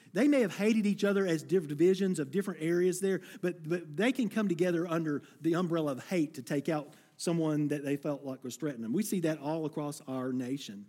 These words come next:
We can see that, that differing groups that left to themselves don't like each other, but yet if they have a common enemy, that hate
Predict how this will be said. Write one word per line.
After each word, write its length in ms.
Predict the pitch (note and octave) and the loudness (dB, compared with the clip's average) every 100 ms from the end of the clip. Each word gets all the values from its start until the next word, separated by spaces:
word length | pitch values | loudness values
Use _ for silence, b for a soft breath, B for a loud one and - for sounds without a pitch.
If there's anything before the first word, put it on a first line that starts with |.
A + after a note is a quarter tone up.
| b b b b | b b b b
We 120 | E3 | 0
can 120 | F#3+ | 2
see 240 | F#3+ G3 F3+ | 0 0 2
that, 380 | D#3 C#3 - D3 | 0 -2 -8 -2
that 200 | D3 C3+ | -2 2
differing 380 | G3 G3+ G#3+ G3 | 0 2 0 2
groups 340 | F3 D3 - | 2 2 0
that 220 | C#3 C3+ | -8 -2
left 260 | D3 G#3 G#3 | 0 0 2
to 60 | |
themselves 540 | G#3 F3 F#3 G3+ D3+ C#3+ | 0 0 2 2 2 0
don't 180 | D#3 E3 | -2 0
like 280 | E3+ G3+ | 0 0
each 160 | D3+ C3 | -2 -2
other, 340 | B2 A#2 A#2 A#2 B B - | -4 -2 -6 -8 B B -4
but 120 | D#3+ | 2
yet 180 | E3 F3 | 4 4
if 80 | F3 | 4
they 120 | G3+ | 2
have 160 | G#3+ | 2
a 60 | F3 | 0
common 380 | - G3 F#3+ E3 | -2 0 2 2
enemy, 440 | E3+ F#3+ D3+ C3+ | 4 2 2 2
that 280 | C3+ D#3+ D#3 | 2 -2 -4
hate 420 | - F#3 F#3+ - | -2 0 0 -4